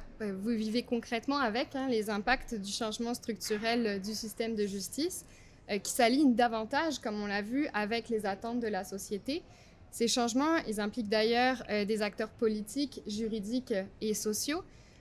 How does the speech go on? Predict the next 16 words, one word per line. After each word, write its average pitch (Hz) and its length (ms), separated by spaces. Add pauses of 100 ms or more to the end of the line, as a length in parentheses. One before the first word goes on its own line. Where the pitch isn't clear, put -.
(280)
comment 294 260
on 339 60
peut 247 140
s'inspirer 269 640
de - 40
ce 247 120
processus 233 640
pour 233 300
peut-être 247 360
réfléchir 294 600
aux 254 80
moyens 233 380
de 220 120
moderniser 226 760
nos 226 240
institutions ? 226 720